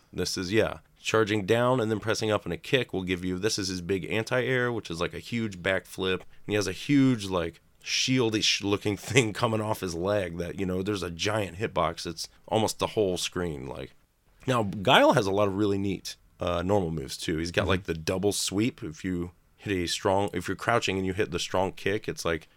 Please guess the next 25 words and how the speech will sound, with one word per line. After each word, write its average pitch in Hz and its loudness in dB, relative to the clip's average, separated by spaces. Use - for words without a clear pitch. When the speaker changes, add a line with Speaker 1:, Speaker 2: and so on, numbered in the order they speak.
Speaker 1:
he - -6
does 104 2
a 92 -2
sweep, 131 4
but 98 2
he 87 -4
comes 110 0
back 104 0
around 107 0
again. 78 -6
And - -12
you'll 87 -2
get 92 -2
two 120 2
hits 107 2
out 90 4
of 85 -2
it. - 0
You 87 -4
can 98 -6
trick - -2
some 95 -4
people 95 0
with 82 -6
that. 95 0